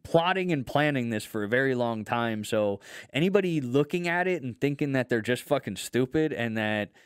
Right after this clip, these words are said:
they're just being incompetent, they love that. They, they love nothing more than people thinking that they're idiots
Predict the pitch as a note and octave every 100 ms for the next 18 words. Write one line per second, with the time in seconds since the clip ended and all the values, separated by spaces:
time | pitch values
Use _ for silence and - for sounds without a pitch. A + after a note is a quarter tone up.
0 | - - - A#2 A2+ B2+ G#2+ C3 C3+ A#2+
1 | G#2+ A#2 A#2 C3 D3+ D3+ D#3+ - _ _
2 | _ _ _ _ _ _ _ - C3 A2
3 | A#2 G2 D2+ B1 - _ _ _ _ A#2
4 | C#3+ B2+ F#3 F#3+ B2 B2 D3 F3 F#3 -
5 | E3+ C3+ C3 C3 E3+ D#3 A2+ G#2 A2 A#2
6 | G#2 G2+ A#2+ G#2+ - D#3 D3 B2 B2+ D3
7 | E3 C3 G#2+ F#2 G2 D#3 G#2+ A2+ - -